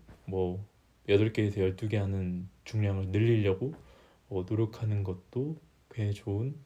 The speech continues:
방법인 것 같습니다. 저도 여러분들처럼, 아니, 여러분들보다 더 유전자가 안 좋습니다. 여러분들도 보셨을 텐데, 제가 유전자 관련된 영상을, 어, 그런데도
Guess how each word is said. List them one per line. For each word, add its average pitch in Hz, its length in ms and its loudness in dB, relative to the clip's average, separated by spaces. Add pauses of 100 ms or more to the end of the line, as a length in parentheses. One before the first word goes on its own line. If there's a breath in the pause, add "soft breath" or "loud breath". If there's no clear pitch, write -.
방법인 101 480 0
것 95 140 -4
같습니다. 98 580 -2 (1900 loud breath)
저도 107 520 0
여러분들처럼, 117 800 2 (880)
아니, 95 300 0
여러분들보다 110 800 2
더 107 240 0 (460)
유전자가 107 720 0
안 98 100 -2
좋습니다. 101 600 -2 (440)
여러분들도 104 540 -4
보셨을 117 360 2
텐데, 104 340 0
제가 107 240 -2
유전자 107 340 2
관련된 98 440 0
영상을, 101 480 -4 (800 soft breath)
어, 101 160 -6
그런데도 113 640 2